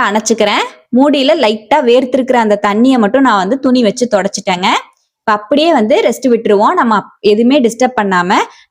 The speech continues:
நல்லா ஆறி ரூம் டெம்பரேச்சருக்கு வந்ததுக்கு அப்புறம் தான் நம்ம வெளியே எடுக்கணும்.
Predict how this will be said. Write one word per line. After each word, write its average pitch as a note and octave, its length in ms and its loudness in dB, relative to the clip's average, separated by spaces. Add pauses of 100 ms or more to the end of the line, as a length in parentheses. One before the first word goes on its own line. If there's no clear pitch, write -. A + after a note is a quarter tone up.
நல்லா C#4 340 2 (260)
ஆறி B3 320 2
ரூம் C4+ 240 2
டெம்பரேச்சருக்கு A3 580 0 (100)
வந்ததுக்கு A#3 400 0
அப்புறம் F3+ 260 -4
தான் C#4+ 100 0
நம்ம A3 200 0
வெளியே G3 280 0
எடுக்கணும். G#3 440 0